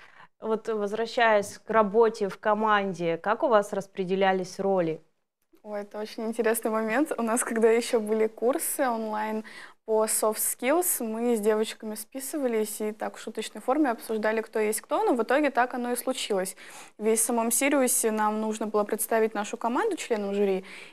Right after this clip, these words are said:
Speaker 2: и там уже это помогло нам распределить роли. Ну, э, я заняла роль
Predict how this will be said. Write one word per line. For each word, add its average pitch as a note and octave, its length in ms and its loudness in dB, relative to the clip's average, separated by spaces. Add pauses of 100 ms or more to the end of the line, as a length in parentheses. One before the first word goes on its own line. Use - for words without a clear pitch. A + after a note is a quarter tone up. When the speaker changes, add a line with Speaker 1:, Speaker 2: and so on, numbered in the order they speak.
Speaker 2:
и C#4 240 0
там B3+ 320 2
уже G#3+ 240 0
это A#3 180 2
помогло G#3 380 0
нам A#3 120 0
распределить G#3 600 -2
роли. F3+ 260 0 (680)
Ну, C4+ 480 4 (720)
э, G3 600 -4 (280)
я A3 240 2
заняла G3+ 580 0
роль F#3+ 380 0